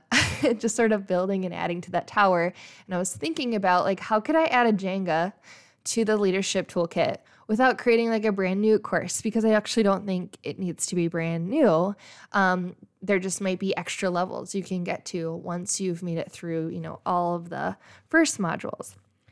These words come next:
So what I've been thinking about is I'm going to do a, um, sort of burnout to vibrance, um, not course, but, like, extra material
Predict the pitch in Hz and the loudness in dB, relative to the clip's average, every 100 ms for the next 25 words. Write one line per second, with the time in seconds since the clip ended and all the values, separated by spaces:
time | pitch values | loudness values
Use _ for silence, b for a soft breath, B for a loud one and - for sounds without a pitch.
0 | b b b - 254 233 214 226 269 320 | b b b 2 6 8 8 6 6 2
1 | 311 202 185 202 185 170 170 170 _ _ | 0 0 0 -2 0 2 2 0 _ _
2 | _ _ _ _ _ 226 214 214 208 240 | _ _ _ _ _ 2 4 4 4 4
3 | 247 269 214 226 220 220 B B B - | 4 0 2 6 6 6 B B B 0
4 | 220 214 208 196 b b b 208 196 180 | 2 4 2 -2 b b b -2 0 0
5 | - 220 _ - B B B B - 240 | -4 -12 _ -20 B B B B 0 4
6 | 226 208 185 196 208 233 233 - - 196 | 6 4 4 4 6 4 2 0 -2 0
7 | 175 170 185 240 285 302 - - - B | 2 0 0 0 -2 -4 -4 -4 -6 B
8 | B B 196 180 175 175 180 208 - - | B B -4 -2 -2 -2 -6 -8 -12 -12
9 | - 202 202 - 208 208 208 - 196 190 | -8 -6 -6 -2 0 0 0 -2 0 0
10 | 180 196 - - 214 196 185 180 190 185 | -2 -8 -8 -2 0 0 -2 -2 -2 2
11 | 220 269 | 2 2